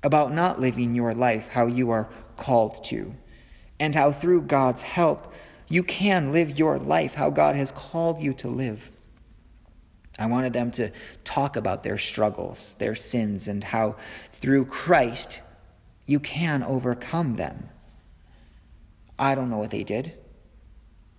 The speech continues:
but maybe some of you in this room will get that letter. I don't know because I didn't check. But what we did is we sealed it with wax so that you know no one else has opened it.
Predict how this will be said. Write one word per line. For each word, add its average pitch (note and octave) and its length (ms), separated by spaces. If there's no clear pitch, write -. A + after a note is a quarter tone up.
but C#3+ 140
maybe F#3 280
some F3 240
of D3+ 140
you C3+ 200
in B2+ 100
this B2 240
room C3+ 200
will B2+ 160
get B2+ 280
that B2+ 260
letter. - 340
I C3+ 120
don't D#3 160
know E3+ 180
because C3 260
I D3 80
didn't D#3 240
check. - 440
But D#3 100
what E3 180
we E3 120
did F#3+ 300
is C#3 240
we D3 120
sealed D3 520
it - 260
with E3+ 280
wax D#3+ 600
so - 140
that D#3 140
you F#3 200
know F3 360
no E3+ 160
one D3+ 120
else D#3+ 200
has A#2+ 200
opened E3 360
it. - 280